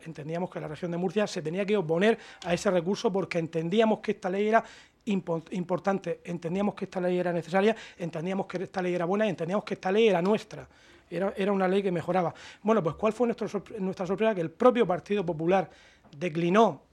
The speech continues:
oponerse al recurso, o sea, dio por bueno el recurso, entendió que la ley era inconstitucional, que su propia ley era inconstitucional, pero es que el propio Partido Socialista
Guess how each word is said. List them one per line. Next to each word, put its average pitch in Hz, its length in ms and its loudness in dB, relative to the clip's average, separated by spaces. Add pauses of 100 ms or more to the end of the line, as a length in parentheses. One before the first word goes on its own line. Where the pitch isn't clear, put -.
(200)
oponerse 160 500 -6
al 151 60 -6
recurso, 180 340 -2
o - 40 2
sea, 202 180 -2
dio 160 160 -4
por 156 180 -4
bueno 170 220 -4
el 143 60 -8
recurso, 202 400 -2 (220)
entendió 165 480 -6
que 165 80 -4
la 160 80 -4
ley 175 340 -2
era 185 320 -4 (120)
inconstitucional, 180 880 -4
que 135 100 -14
su - 100 -16
propia 160 280 -10
ley 170 160 -8 (240)
era 175 160 -4
inconstitucional, 175 720 -2
pero 165 140 -6
es - 40 -12
que 190 100 -6
el 165 60 -6
propio 185 240 -8
Partido 165 460 -8
Socialista 170 600 -8